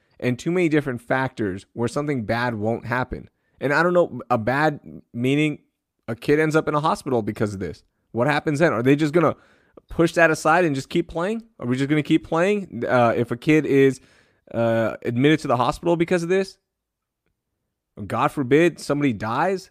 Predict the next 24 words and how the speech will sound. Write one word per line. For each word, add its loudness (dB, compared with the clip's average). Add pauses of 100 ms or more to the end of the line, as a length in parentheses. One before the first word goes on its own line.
(120)
doesn't 0
even -2
have -4
to -12
be 2
a 2
student 0
athlete. 0
Are 0
we 0
just -4
gonna 0
keep -6
moving 2
forward? 0 (920)
You -4
know, 2
so 0 (120)
I, 0
I, 0 (540)
I, -8
it's, -8
uh, 0 (560)
it, -8